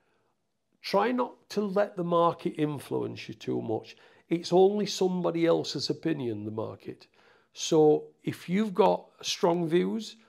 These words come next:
stick to that. Obviously, if something opens at two to one, it goes out to eight to one, it ain't winning. But generally speaking, if you've got a strong opinion, don't let the market influence you too much. Number six,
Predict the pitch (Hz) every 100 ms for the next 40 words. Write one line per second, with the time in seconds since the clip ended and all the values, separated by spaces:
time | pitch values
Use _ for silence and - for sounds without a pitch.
0 | _ _ _ _ - - 190 170 143 113
1 | 104 - 269 233 262 185 220 220 208 214
2 | 208 170 202 208 190 202 175 180 175 175
3 | 170 185 180 180 180 175 185 180 160 151
4 | 151 175 180 165 175 151 117 107 - _
5 | _ _ _ - 143 165 190 202 208 202
6 | 180 - - 160 - 123 120 - _ _
7 | _ _ _ _ - 180 190 214 202 180
8 | 175 - - 151 147 151 139 120 117 -
9 | _ _ _ - 131 123 139 143 123 117
10 | 110 131 - _ _ 127 113 123 117 110
11 | 120 - 120 104 - - _ _ _ _
12 | _ _ _ _ _ - 185 185 - -
13 | 139 - -